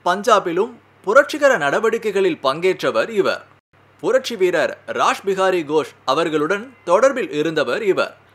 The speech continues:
ஆயிரத்து தொள்ளாயிரத்து பன்னிரெண்டாம் ஆண்டு டிசம்பர் மாதம்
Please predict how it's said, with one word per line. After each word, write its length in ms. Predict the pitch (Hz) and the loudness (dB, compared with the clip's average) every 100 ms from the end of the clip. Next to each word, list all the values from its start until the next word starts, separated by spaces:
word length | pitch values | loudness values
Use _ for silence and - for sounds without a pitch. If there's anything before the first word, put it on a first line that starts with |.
| _ | _
ஆயிரத்து 460 | - 226 311 302 277 214 | 0 2 2 -4 -4 0
தொள்ளாயிரத்து 600 | 185 185 180 170 - 220 226 190 | 2 4 2 -2 0 0 0 -2
பன்னிரெண்டாம் 520 | 175 214 214 190 143 | -4 -4 0 -2 0
ஆண்டு 180 | 139 139 - - _ _ | -2 -4 -6 -14 _ _
டிசம்பர் 440 | 139 190 311 302 214 | -4 -4 0 -2 2
மாதம் 280 | 175 175 | 0 0